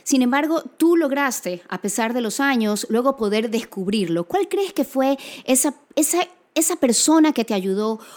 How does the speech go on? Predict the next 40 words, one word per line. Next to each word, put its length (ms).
o 200
eso, 640
esa, 420
esa 200
vivencia 640
que 100
tuviste 600
que 120
te 100
ayudó 360
a 40
reconocer, 640
"Ok, 160
esto 380
está 240
mal, 400
todo 240
lo 120
que 100
vengo 180
atrás, 460
este, 460
no 160
me 80
he 20
sentido 400
cómodo, 420
es 160
aquí 420
cuando 200
empiezo", 560
o 80
sentiste 580
que 120
alguien 220
te 120
habló 300
y 60
te 120
dijo, 340